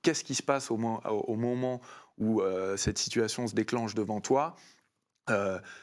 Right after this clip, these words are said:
tu vois, moi, ça m'est arrivé, euh, il y a pas longtemps de me retrouver dans une situation où, euh, euh, avec mon fixeur, on aurait pu mourir, euh, à cause d'une attaque de drone. Euh, en une fraction de seconde, tu passes d'un, d'un moment où c'est relativement calme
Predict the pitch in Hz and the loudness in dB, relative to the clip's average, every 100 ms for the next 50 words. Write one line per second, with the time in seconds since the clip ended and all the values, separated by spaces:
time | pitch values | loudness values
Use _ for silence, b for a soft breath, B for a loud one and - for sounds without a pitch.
0 | B - 120 110 107 104 101 104 113 117 | B 2 2 4 0 0 0 2 2 2
1 | 98 95 92 92 98 110 107 104 123 120 | 0 0 0 0 2 2 0 -2 -2 0
2 | 110 107 101 113 104 98 101 - - 104 | 0 0 0 0 0 0 0 -2 0 2
3 | 104 127 123 - 120 120 104 98 B B | 2 0 -2 0 2 4 2 -2 B B
4 | B 87 92 104 110 110 104 117 - 127 | B -2 0 2 0 0 -2 -2 2 2
5 | 113 - 104 101 101 98 - 127 127 123 | 0 -4 -2 0 0 0 0 0 2 2
6 | 131 127 - B B - 107 101 101 95 | 0 0 -10 B B 0 2 2 0 0
7 | 92 90 85 104 117 110 104 104 107 107 | 0 -2 0 0 0 0 0 0 0 2
8 | 98 107 135 175 175 B B _ 98 98 | 2 2 2 0 -6 B B _ 0 0
9 | 90 87 85 82 80 - _ _ _ _ | 2 0 0 -2 -4 -6 _ _ _ _
10 | 113 107 _ - 202 165 - 143 - 123 | -2 -2 _ 0 2 2 2 2 2 -2
11 | 110 110 123 175 170 - _ - 110 127 | 0 2 2 0 -2 -8 _ -4 2 4
12 | 131 123 107 101 95 - 104 107 113 127 | 4 2 -2 -2 -2 0 0 2 2 2
13 | 127 107 98 - 107 117 120 - 110 107 | 2 0 0 2 4 4 2 0 0 0
14 | 117 135 165 160 | 4 2 2 -4